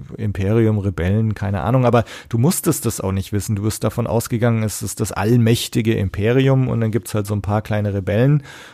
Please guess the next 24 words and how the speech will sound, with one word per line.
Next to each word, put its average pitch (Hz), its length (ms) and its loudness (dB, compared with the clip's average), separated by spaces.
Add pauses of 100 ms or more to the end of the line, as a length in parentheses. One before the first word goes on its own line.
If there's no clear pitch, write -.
(180)
und 113 340 0
mehr 113 260 2
musstest 117 540 0
du 117 180 2
zu 110 180 -6
diesem 107 220 0
Größenverhältnis 113 800 0
eigentlich 107 300 -2
gar 101 160 -2
nicht 101 180 -4
wissen. 185 400 2 (560)
Und, 123 500 0
äh, 120 520 0 (400)
und 120 260 -2 (160)
damit 117 320 4
war 117 240 4
irgendwie 120 180 2
eine 113 240 0
recht - 220 -4
romantische 117 560 2
Grundsituation 147 1000 0
gegeben 120 480 2
und 131 400 -2 (120)
ja, 90 220 2